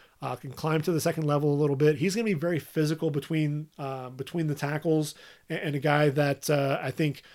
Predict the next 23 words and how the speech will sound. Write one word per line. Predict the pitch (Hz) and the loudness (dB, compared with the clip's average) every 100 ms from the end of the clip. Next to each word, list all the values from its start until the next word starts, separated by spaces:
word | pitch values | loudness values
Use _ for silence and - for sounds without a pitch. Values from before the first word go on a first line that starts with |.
| - - | -20 -8
you | 139 | -2
know, | |
wherever | 139 165 170 175 | 0 2 2 2
he | 147 | 0
goes, | 139 151 147 143 143 131 - - - - 151 | 2 4 6 6 4 0 -8 -18 -20 -14 -8
uh, | 135 135 | -6 -4
they're | 139 139 | -2 2
gonna | 160 | 4
wanna | 143 147 139 | 4 2 2
run | 131 139 | 0 0
behind | 139 - 147 143 | -2 -2 -2 -2
him | 113 139 143 | 0 0 2
because | 147 143 147 139 | 0 0 0 2
of | 135 | 0
his, | 120 139 135 117 - - - - | 2 2 2 -2 -8 -18 -20 -14
um, | 135 127 135 131 135 156 | -10 -8 -8 -8 -10 -6
his | 131 139 | -2 -2
savviness, | - 147 143 147 147 147 | -2 0 2 4 2 0
his | 139 | -2
ability | 117 143 143 143 135 | -2 2 4 4 0
to, | - 151 143 139 135 135 - - _ _ _ | 0 2 4 4 2 0 -4 -20 _ _ _
to | 175 | -6
just | 151 156 - _ | -2 -2 -6 _